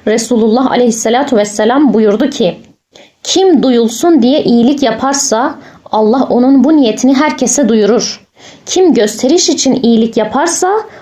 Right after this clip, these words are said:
Allah da onun bu riyakarlığını herkese gösterir."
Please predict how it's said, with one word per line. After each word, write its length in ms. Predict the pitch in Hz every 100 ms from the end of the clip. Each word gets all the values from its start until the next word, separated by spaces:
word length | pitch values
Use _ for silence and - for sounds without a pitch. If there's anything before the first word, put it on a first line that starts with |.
| - _
Allah 360 | 226 233 240 285 233
da 60 |
onun 420 | - 208 254 302
bu 100 | 294
riyakarlığını 920 | 277 240 220 220 240 240 220 220 226
herkese 720 | 285 294 349 349 240 233 302 330
gösterir." 840 | 190 196 190 - 208 220 - -